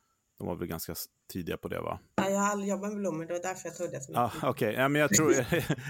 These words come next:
Speaker 1: jag, nej, men de började ju helt plötsligt sälja choklad också ju.
Speaker 2: Ja.
Speaker 1: Och där är typiskt sån där grej som, eh, om man, om man tittar på, eh, Clayton då, och det här när de observerar, varför,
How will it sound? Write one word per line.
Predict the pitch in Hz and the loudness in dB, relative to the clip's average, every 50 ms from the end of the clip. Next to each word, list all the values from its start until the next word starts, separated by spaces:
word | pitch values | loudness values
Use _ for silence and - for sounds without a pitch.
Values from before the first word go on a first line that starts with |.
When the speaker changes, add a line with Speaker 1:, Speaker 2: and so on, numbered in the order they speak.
| 151 151 143 147 147 139 147 143 - | -6 -6 -4 -4 -6 -6 -6 -4 -2
Speaker 1:
jag, | 143 139 - - - - - - - - - - - | -2 -2 -2 -6 -12 -18 -20 -18 -18 -16 -16 -8 -2
nej, | - 131 | 0 2
men | 139 143 139 | 2 4 4
de | 143 147 139 | 4 4 6
började | 131 143 143 143 139 135 135 | 6 6 6 6 6 6 4
ju | 135 | 4
helt | 135 135 131 131 - | 4 4 2 2 2
plötsligt | - 135 120 - 123 107 | 0 0 0 0 -2 -2
sälja | - - 135 123 117 117 107 | 0 2 2 4 4 2 2
choklad | - - 113 - - 139 135 117 87 82 78 | 0 -2 -4 0 2 4 4 4 4 2 0
också | 71 - - - - 71 | -4 -8 -8 -8 -8 -6
ju. | 64 65 76 87 - _ _ _ _ _ _ _ _ _ _ | -6 -6 -8 -10 -14 _ _ _ _ _ _ _ _ _ _
Speaker 2:
Ja. | - 247 233 185 160 151 - - | 2 2 2 2 0 -4 -4 -2
Speaker 1:
Och | - 117 | -2 2
där | 107 123 123 123 | 4 4 6 6
är | 120 | 4
typiskt | 120 - - 127 120 - - 107 - | 2 2 2 0 2 0 -2 -4 -2
sån | 104 92 | -2 -2
där | 90 90 | 0 -2
grej | 90 85 87 90 87 87 87 85 | -2 -2 0 0 0 0 0 0
som, | - 98 92 90 90 | -2 -2 -2 -2 0
eh, | 87 87 87 87 87 | 0 0 0 0 0
om | 92 92 | -2 -2
man, | 90 90 87 87 - | -2 -2 -4 -4 -6
om | - 95 92 | -6 -4 -2
man | 92 90 | -4 -4
tittar | - - 90 - - 90 | -4 -6 -6 -6 -6 -6
på, | - - 90 90 87 82 82 - - | -6 -4 -2 -2 -2 -2 -2 -4 -6
eh, | - - - 50 50 50 - - - - - | -6 -4 -4 -4 -4 -6 -8 -8 -10 -14 -10
Clayton | - 98 90 85 - - 87 85 85 | -6 -4 -4 -4 -4 -4 -6 -4 -2
då, | 85 82 | -2 -2
och | 82 85 85 82 80 - - - | -2 -2 -2 -4 -4 -8 -8 -8
det | 92 | -6
här | 87 87 87 | -6 -4 -4
när | 87 85 85 | -4 -4 -4
de | 85 85 85 | -2 -2 -4
observerar, | 85 - - - 90 90 90 95 90 | -4 -6 -4 -4 -4 -2 0 0 0
varför, | 87 87 95 98 95 - - 98 | 0 2 0 0 0 -2 -6 -8